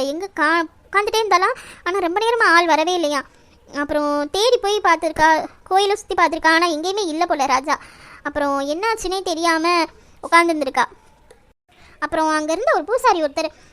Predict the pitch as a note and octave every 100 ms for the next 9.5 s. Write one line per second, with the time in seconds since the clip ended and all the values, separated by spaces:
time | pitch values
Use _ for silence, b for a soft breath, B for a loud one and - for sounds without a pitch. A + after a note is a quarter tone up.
0 | - D#4+ D4+ E4+ B4+ G4 D#4+ D#4+ D#4+ E4+
1 | D4 C#4 C#4 C#4+ A4 G4+ D4 E4+ E4+ D#4+
2 | E4+ E4+ D4 D4+ D#4 D4 C4+ B3+ C#4 -
3 | D4 D4+ D4 C#4+ B3 C4 B3+ F4 B B
4 | B - G4 A#4 E4+ D#4 D#4+ D4+ F4 F#4
5 | F4+ D4+ D#4 D#4+ D#4 C#4+ F#4+ F4 F4 E4
6 | D#4+ D4+ C#4+ C#4+ C4+ C#4 D#4+ C#4+ C#4 C4+
7 | C4 C4 D4+ b b b - D#4+ E4 G#4
8 | A4 A#4+ G4+ E4 G4+ D#4+ D#4+ G4+ F4 C#4
9 | D4 F4+ D#4+ C#4 E4+